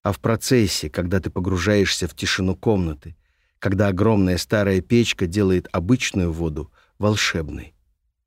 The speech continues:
Он не уверен, что является частью этого процесса, лишь инициатором. Колдовство живёт отдельно от человека. Ему нужен лишь импульс, желание. Если развивать мысль дальше,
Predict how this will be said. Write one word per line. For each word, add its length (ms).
Он 140
не 100
уверен, 420
что 200
является 540
частью 460
этого 220
процесса, 640
лишь 280
инициатором. 840
Колдовство 560
живёт 340
отдельно 500
от 80
человека. 600
Ему 220
нужен 280
лишь 300
импульс, 560
желание. 640
Если 480
развивать 580
мысль 360
дальше, 580